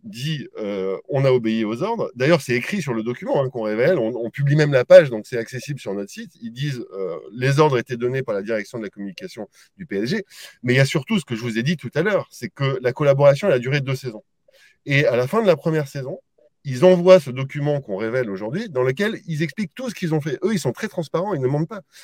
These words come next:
Ils disent, euh, « On a attaqué le supporter qui s'est fait gifler par Neymar, on a attaqué, euh, l'ex de Neymar qui l'a accusé de viol, euh, l'attaque sur Kylian Mbappé, c'est nous. » Et ça, ils le mettent dans un document officiel qu'ils envoient au P S G. Donc, si jamais le P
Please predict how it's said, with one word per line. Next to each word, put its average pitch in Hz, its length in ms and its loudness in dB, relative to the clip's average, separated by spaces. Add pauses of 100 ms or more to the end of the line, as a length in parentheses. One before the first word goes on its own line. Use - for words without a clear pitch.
(180)
Ils 120 80 -8
disent, 190 260 -2 (100)
euh, « 135 180 -2
On 151 140 2
a 185 60 10
attaqué 165 420 4
le 147 140 -2
supporter 139 680 -4
qui - 60 -16
s'est 117 120 -8
fait 127 120 -8
gifler 110 320 -8
par 90 160 -6
Neymar, 131 400 -2 (320)
on 156 160 2
a 175 80 8
attaqué, 156 560 4
euh, 127 560 0
l'ex 143 300 0
de 135 100 -4
Neymar 139 380 2
qui 123 120 -12
l'a 113 100 -2
accusé 104 280 -6
de 101 60 -8
viol, 131 420 -2 (400)
euh, 131 80 0
l'attaque 160 360 4
sur 147 160 -4
Kylian 147 320 -2
Mbappé, 143 360 -2
c'est 135 160 -6
nous. » 208 220 -2 (440)
Et 160 160 0
ça, 202 200 -2
ils 185 100 -2
le 156 140 0
mettent 196 160 2
dans 147 160 0
un 143 80 -2
document 170 320 0
officiel 165 320 -6
qu'ils 139 180 -4
envoient 170 220 0
au 160 40 -2
P 143 120 -6
S 123 160 -4
G. 107 120 -20 (380)
Donc, 151 160 0
si 233 140 -6
jamais 233 200 2
le 214 100 -4
P 170 100 0